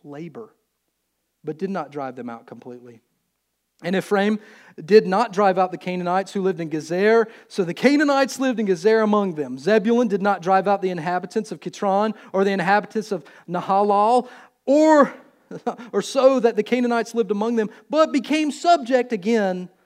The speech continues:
to forced labor. Asher did not drive out the inhabitants of Akko or the inhabitants of Sidon, Ahalab, or Ikzib, or Helba, or of Aphik, or of Rehob."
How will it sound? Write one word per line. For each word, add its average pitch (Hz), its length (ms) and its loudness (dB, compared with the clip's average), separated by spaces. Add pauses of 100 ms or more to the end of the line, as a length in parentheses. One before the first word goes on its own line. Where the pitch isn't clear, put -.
(180)
to 175 120 -6
forced 175 340 -8
labor. 165 480 -4 (500)
Asher 208 520 0 (400)
did 196 120 2
not 226 220 2
drive 214 260 4
out 220 180 2
the 196 100 -4
inhabitants 196 580 -2
of 156 160 -10
Akko 180 420 -2
or 202 140 2
the 165 120 -6
inhabitants 165 480 -6
of - 60 -20
Sidon, 160 600 -6 (200)
Ahalab, 175 720 0 (220)
or - 200 -16
Ikzib, 202 640 2 (220)
or 143 80 -10
Helba, 208 720 2 (320)
or - 280 0 (760)
of 151 140 -10
Aphik, 196 640 -2
or 135 160 -14
of 123 180 -18 (840)
Rehob." 143 500 -12